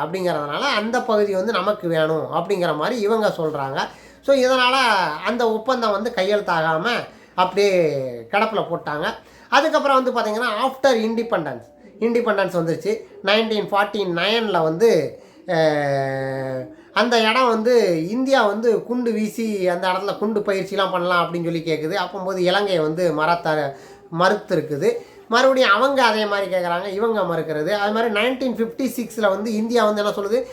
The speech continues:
மூணுல இருந்து, மூணு மைல்ல இருந்து ஆறு மைல், நிலப்பரப்புல இருந்து ஆறு மைல் எங்களுக்கு சொந்தம் அப்படிங்கிறாங்க. நைன்டீன் ஃபிஃப்டி செவனில் ஸ்ரீலங்கா என்ன சொல்லுது,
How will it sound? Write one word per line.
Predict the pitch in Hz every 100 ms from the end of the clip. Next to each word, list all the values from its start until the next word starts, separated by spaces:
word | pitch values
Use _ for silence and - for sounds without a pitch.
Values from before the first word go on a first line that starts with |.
| - - 220
மூணுல | 294 285 240
இருந்து, | 240 254 247 202
மூணு | 220 285 269 240
மைல்ல | 226 208
இருந்து | 214 254
ஆறு | 175 196 269 285
மைல், | 247 226 180 - - - 180
நிலப்பரப்புல | 240 285 269 226 220
இருந்து | 214 254
ஆறு | 190 202 254
மைல் | 214 214
எங்களுக்கு | 220 196 208 180
சொந்தம் | 175 170 165 156 131
அப்படிங்கிறாங்க. | 139 143 135 135 170 - - -
நைன்டீன் | 190 233 262 254
ஃபிஃப்டி | 226 226 247
செவனில் | 240 226 226 226 247 294 - - - - - - - - -
ஸ்ரீலங்கா | 269 320 311 262 233
என்ன | 226
சொல்லுது, | 208 208 233 294